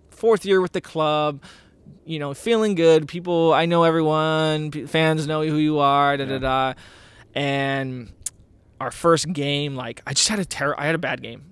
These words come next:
Speaker 1: really bad game. I don't know what it was. I just, something just mentally at the time, I think. But it wasn't, you know, it wasn't, like, the worst game ever. It just wasn't a good game. But after that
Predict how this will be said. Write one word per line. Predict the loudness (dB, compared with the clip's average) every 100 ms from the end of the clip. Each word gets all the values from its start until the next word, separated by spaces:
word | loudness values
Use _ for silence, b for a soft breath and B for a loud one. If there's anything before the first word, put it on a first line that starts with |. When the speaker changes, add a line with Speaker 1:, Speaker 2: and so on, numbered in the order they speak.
| _
Speaker 1:
really | -10 -2 0 2 2
bad | 0 -2
game. | -6 -12 -16 -10
I | -6
don't | -2
know | 0
what | 0
it | 0
was. | 0 2 4 2 -2
I | -6
just, | -4 -4 -6
something | -6 -8 -6 -6 -6 -10 -10
just | -8 -4
mentally | -4 -4 -6
at | -6
the | -8
time, | -6 -6 -8
I |
think. | -14 -16 -18 _ b b b b -6
But | 2 2 2 _ _
it | -6
wasn't, | -4 -4 -6 -14 _ _ _ _ _ _ _
you | -6 -4
know, | -2
it | 0
wasn't, | 0 2
like, | 2 0 -4 _ b b b 0
the | 2
worst | 4 2 2
game | -2 -2
ever. | 0 2 4
It | 2
just | 0
wasn't | 0 0 0
a |
good | -2
game. | -2 -4 -6 -14 b b b b b
But | 2
after | 2 0
that | -2 0 -2